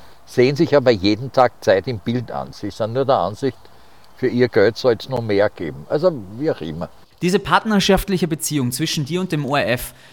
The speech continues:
Speaker 2: stand ja auch mal auf der Kippe. Also hast du irgendwann mal auch gesagt,
Speaker 1: Nie.
Speaker 2: du hast ja auch, äh, in Deutschland mitunter fürs Z D F gearbeitet. Gab's denn irgendwann
Speaker 1: Ja,
Speaker 2: mal
Speaker 1: das war
Speaker 2: die
Speaker 1: alles, das war alles öffentlich-rechtliches Fernsehen.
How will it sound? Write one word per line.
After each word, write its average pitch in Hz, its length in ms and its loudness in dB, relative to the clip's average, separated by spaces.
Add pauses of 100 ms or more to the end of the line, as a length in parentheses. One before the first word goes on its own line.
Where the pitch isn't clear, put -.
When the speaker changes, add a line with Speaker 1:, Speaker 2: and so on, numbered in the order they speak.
(120)
Speaker 2:
stand 165 280 -2
ja 190 60 4
auch 160 80 2
mal 151 140 2
auf 147 120 -4
der 151 80 -2
Kippe. 170 300 -2
Also 143 180 -2
hast 147 140 -2
du 170 40 0
irgendwann 160 300 -2
mal 127 140 0
auch 131 100 -4
gesagt, 120 360 -2
Speaker 1:
Nie. 120 200 -6 (120)
Speaker 2:
du 143 120 2
hast 165 160 0
ja 170 140 4
auch, - 220 0
äh, 135 300 2
in 131 140 -4
Deutschland 143 420 0
mitunter 170 360 -6
fürs 131 240 -8
Z - 160 -8
D 117 60 -8
F - 180 -10
gearbeitet. 160 520 -4 (460)
Gab's 131 200 -4
denn 196 120 -2
irgendwann 185 300 0
Speaker 1:
Ja, - 20 0
Speaker 2:
mal 165 180 0
Speaker 1:
das - 20 -10
war 160 80 2
Speaker 2:
die 160 120 0
Speaker 1:
alles, 160 280 -2 (160)
das 147 100 -4
war 127 180 4
alles 131 420 0
öffentlich-rechtliches 113 1040 4
Fernsehen. 73 420 0